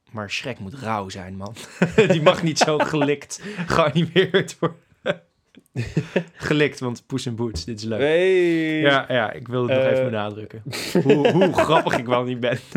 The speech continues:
Speaker 1: <laughs> Sorry.
Speaker 2: Ehm, maar wacht, tellen we Puss in Boots twee als een, een film in de Shrek-franchise? Want dan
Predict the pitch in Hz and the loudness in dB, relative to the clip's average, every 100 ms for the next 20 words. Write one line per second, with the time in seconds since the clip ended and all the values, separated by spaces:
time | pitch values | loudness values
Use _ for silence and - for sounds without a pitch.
0 | 170 240 240 - - 131 113 120 - 214 | 2 2 2 -2 -2 -2 -4 -6 -4 -4
1 | 170 - 180 - - - 135 135 131 131 | -4 -6 -10 -10 -18 -2 0 2 2 2
2 | 127 127 131 - _ _ _ _ _ _ | 0 -2 -8 -14 _ _ _ _ _ _
3 | _ _ _ _ _ _ _ _ _ _ | _ _ _ _ _ _ _ _ _ _
4 | _ _ - 139 151 139 135 - 156 165 | _ _ 0 2 2 0 -2 0 0 0
5 | 175 160 - 160 165 165 151 151 - 143 | -2 -2 -8 -6 -4 -4 -2 -4 -4 -2
6 | 151 147 - - _ _ _ - 131 127 | -2 -2 -8 -20 _ _ _ -8 -6 -6
7 | 123 - 131 - 139 135 123 131 127 - | -8 -8 -8 -2 0 0 -4 -6 -6 -4
8 | 143 - 160 151 151 156 175 131 120 135 | -4 -4 -4 -4 -2 -2 -2 -4 -2 -2
9 | 131 | -2